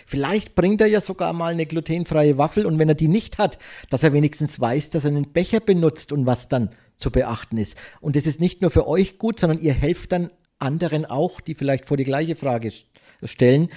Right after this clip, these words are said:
und sich nicht essen trauen. Und wenn der mal hinschreibt, „Bei uns gibt's glutenfrei“, wär was, wo ihr eure eigene kleine Welt ein bisschen besser machen könnt.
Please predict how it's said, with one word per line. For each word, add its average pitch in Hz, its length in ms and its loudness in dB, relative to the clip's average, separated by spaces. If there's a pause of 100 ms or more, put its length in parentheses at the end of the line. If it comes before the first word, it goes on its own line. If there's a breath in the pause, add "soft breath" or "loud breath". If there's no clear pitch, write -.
(160 loud breath)
und 131 80 -10
sich 143 160 -4
nicht 147 200 -2
essen 151 260 -2
trauen. 147 360 2 (200 soft breath)
Und 143 120 -2
wenn 135 120 2
der 139 120 4
mal 147 160 2
hinschreibt, 151 480 -2
„Bei 135 140 -4
uns 143 220 -8
gibt's - 220 -10
glutenfrei“, 135 720 -2 (320 soft breath)
wär 113 220 4
was, 156 240 0
wo 127 100 -2
ihr 127 220 0
eure 117 340 0 (140)
eigene 185 400 0
kleine 147 460 -2
Welt 139 240 0
ein 143 80 -2
bisschen 143 400 -4 (160)
besser 123 180 -2
machen 98 280 -4
könnt. - 260 -10